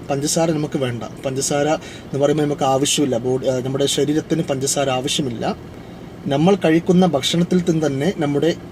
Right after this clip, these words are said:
ബോഡി, ശരീരം, ആ, ഈ പഞ്ചസാര എന്ന് പറയുമ്പോൾ ഷുഗർ, അത് എനർജിയാണ്. അത് നമ്മുടെ ശരീരത്തിൽ തന്നെ, ശരീരം തന്നെ ഭക്ഷണത്തിൽ നിന്നും ആ വേണ്ട, ആ, എനർജി അത്, അത് ആ ഭക്ഷണത്തിൽ നിന്ന് നമ്മുടെ ശരീരം എടുക്കുന്നതാണ്.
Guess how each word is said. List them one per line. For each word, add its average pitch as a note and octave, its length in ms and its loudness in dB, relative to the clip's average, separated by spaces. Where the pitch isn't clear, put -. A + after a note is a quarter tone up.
ബോഡി, C3 460 2
ശരീരം, C#3 500 0
ആ, C3 400 -2
ഈ C3+ 80 -6
പഞ്ചസാര C#3+ 480 0
എന്ന് C#3 120 -2
പറയുമ്പോൾ C3+ 200 -2
ഷുഗർ, C#3 320 0
അത് C#3 160 0
എനർജിയാണ്. C#3 640 0
അത് C3+ 280 0
നമ്മുടെ C#3 240 -2
ശരീരത്തിൽ C#3+ 560 -2
തന്നെ, C3+ 320 -4
ശരീരം D#3+ 400 4
തന്നെ D3 220 0
ഭക്ഷണത്തിൽ D#3 520 -2
നിന്നും D3+ 340 0
ആ D3 200 0
വേണ്ട, D3 360 2
ആ, C3+ 200 0
എനർജി C#3+ 540 2
അത്, C#3+ 360 2
അത് C3+ 420 2
ആ C3+ 40 0
ഭക്ഷണത്തിൽ C3+ 480 -2
നിന്ന് D#3 300 0
നമ്മുടെ C3+ 180 -2
ശരീരം C3 400 0
എടുക്കുന്നതാണ്. C#3 540 0